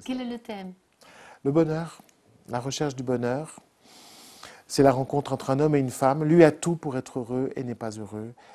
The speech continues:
Speaker 2: Elle n'a rien pour être heureuse et elle est heureuse. Et elle va lui donner des cours de bonheur.
Speaker 1: Mhm. Et vous vous identifiez
Speaker 2: Aux deux,
Speaker 1: à
Speaker 2: aux
Speaker 1: Ah,
Speaker 2: deux.
Speaker 1: aux deux.
Speaker 2: Lui est un écrivain.
Speaker 1: Oui.
Speaker 2: Lui est un
Speaker 1: Il n'est
Speaker 2: écrivain.
Speaker 1: pas satisfait.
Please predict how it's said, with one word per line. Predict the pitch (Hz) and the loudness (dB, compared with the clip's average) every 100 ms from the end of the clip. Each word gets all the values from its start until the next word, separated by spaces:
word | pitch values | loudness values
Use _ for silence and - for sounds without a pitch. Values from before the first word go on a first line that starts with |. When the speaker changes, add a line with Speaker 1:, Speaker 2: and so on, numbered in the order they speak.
| _ | _
Speaker 2:
Elle | 131 135 | -2 0
n'a | 127 | -2
rien | 123 135 | -4 -6
pour | 135 120 | -6 -6
être | 117 - 113 | -8 -8 -12
heureuse | 104 113 117 120 - _ _ - | -8 -8 -8 -14 -20 _ _ -4
et | |
elle | 110 110 | -2 -2
est | 117 | -4
heureuse. | 104 98 95 107 - - _ - - - - - | -8 -8 -10 -12 -18 -20 _ -20 -20 -20 -20 -4
Et | 123 | 0
elle | 120 | 2
va | 127 | 2
lui | 120 | 2
donner | 117 117 123 | 2 2 2
des | 110 | -2
cours | - 110 113 123 - _ - | -4 -8 -6 -8 -14 _ -12
de | 98 | -10
bonheur. | 98 80 - - - - | -8 -10 -14 -18 -20 -20
Speaker 1:
Mhm. | 180 185 196 - | -20 -20 -20 -16
Et | 175 170 | -16 -14
vous | 202 | -14
vous | 190 202 190 | -12 -10 -8
identifiez | 202 196 190 208 - 185 214 311 - - - - - | -8 -8 -8 -10 -8 -12 -10 -14 -18 -20 -20 -20 -6
Speaker 2:
Aux | - | -2
deux, | 139 156 | 2 4
Speaker 1:
à | 170 - _ _ - | 2 -2 _ _ -8
Speaker 2:
aux | 143 | -4
Speaker 1:
Ah, | |
Speaker 2:
deux. | 135 139 156 | 0 0 0
Speaker 1:
aux | 214 | -8
deux. | 190 156 - | -12 -12 -4
Speaker 2:
Lui | 151 220 | 2 2
est | 190 | 4
un | 165 | 2
écrivain. | 160 165 147 175 - _ _ - - - 190 | 0 -2 -2 -4 -8 _ _ -16 -14 -10 -6
Speaker 1:
Oui. | 190 247 302 - - | -4 -4 -6 -8 2
Speaker 2:
Lui | 160 | 4
est | 170 | 6
un | |
Speaker 1:
Il | 139 | 4
n'est | |
Speaker 2:
écrivain. | 131 135 123 139 | 2 2 2 0
Speaker 1:
pas | 175 | -2
satisfait. | 226 214 - - | -6 -12 -16 -16